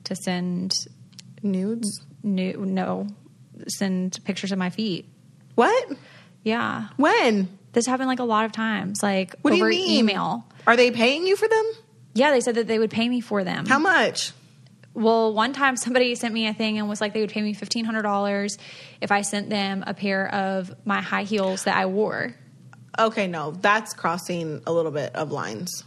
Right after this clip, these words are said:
Speaker 1: But is it not crossing lines about, like, seriously not crossing lines if they want a picture of your feet?
Speaker 2: Wiki Feet. That's a site. Wiki Feet.
Speaker 1: Okay, well,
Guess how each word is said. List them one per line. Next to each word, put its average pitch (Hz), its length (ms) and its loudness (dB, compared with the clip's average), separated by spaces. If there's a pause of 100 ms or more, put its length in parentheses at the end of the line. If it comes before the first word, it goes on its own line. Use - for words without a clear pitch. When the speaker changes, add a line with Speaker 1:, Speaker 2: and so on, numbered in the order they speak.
Speaker 1:
But 240 200 4
is 240 120 4
it 254 100 2
not 233 220 2
crossing 254 400 0
lines 214 400 -2
about, 202 720 0 (840)
like, 202 320 0
seriously 226 420 -2
not 208 160 0
crossing 202 340 -2
lines 196 520 -2
if - 120 -4
they 208 80 2
want 202 160 -2
a - 20 -8
picture 196 320 -2
of 185 80 -6
your 185 140 -4
feet? - 440 -4 (2500)
Speaker 2:
Wiki 240 520 -2
Feet. - 520 -4 (880)
That's 220 200 2
a 247 80 -2
site. 196 340 -2 (800)
Wiki 208 240 -2
Feet. 156 260 -10 (1300)
Speaker 1:
Okay, 262 260 0
well, 220 720 0